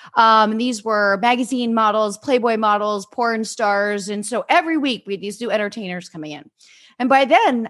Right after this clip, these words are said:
I had already been dancing on the side to get myself through high school for a couple of years. So I was looking at these women and thinking, "Wait a minute, like, they don't have to see the same customers all the time. They're on the road. They're getting to travel and see the world.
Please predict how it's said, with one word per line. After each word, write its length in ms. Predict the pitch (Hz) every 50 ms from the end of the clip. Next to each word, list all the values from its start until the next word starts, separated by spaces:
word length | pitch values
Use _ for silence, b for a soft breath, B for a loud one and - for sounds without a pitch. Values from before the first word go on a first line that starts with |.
| - -
I 100 | 226 320
had 160 | 381 403 349
already 240 | 302 277 269 247 247
been 200 | 233 226 214 190
dancing 480 | 175 - 208 208 226 240 - - 220 202
on 100 | 190 196
the 60 | 196 185
side 320 | - - 196 190 196 190
to 60 | 185
get 140 | 185 208 -
myself 340 | 170 196 202 - 214 185 202
through 140 | - 190 190
high 180 | 190 202 190 208
school 520 | 214 - - - 190 180 175 180 175 b b b b b
for 120 | - 247
a 20 | 233
couple 260 | - 277 294 285 277
of 120 | 254 190
years. 500 | - 220 277 285 247 - - - - - b b b b b b
So 520 | - - - 294 262 254 254 247 240 - - -
I 180 | 226 262 311 392
was 240 | 403 466 403 285
looking 400 | 240 247 262 302 302 - 269 262
at 120 | 240 - -
these 260 | 233 233 240 214 196
women 280 | 190 220 233 240 233 202
and 140 | 190 185 180
thinking, 480 | - 208 202 202 208 202 185 190 180 -
"Wait 200 | 220 240 254 220
a 60 | 226
minute, 280 | 202 175 160 160 156 -
like, 180 | 175 175 170 170
they 100 | 208 208
don't 160 | 226 226 254
have 140 | 262 240 -
to 80 | 240
see 160 | 202 - 254
the 100 | 214 240
same 240 | 226 - 247 214 220
customers 600 | 226 - - 214 208 208 - - 208 208 208 196 175
all 120 | 202 190
the 80 | 196 202
time. 520 | 196 - - 196 190 190 190 190 196 190 B B B B B B _
They're 200 | 220 240 254 262
on 100 | 254 240
the 80 | 233
road. 340 | 214 190 220 220 226 233 240
They're 120 | - 214 190
getting 220 | 220 208 208 208
to 60 | 185 180
travel 440 | - - - 202 190 196 202 202 196
and 140 | 190 196 -
see 140 | - 208
the 100 | 175 180
world. 560 | 170 165 185 202 208 208 202 202 202 202 202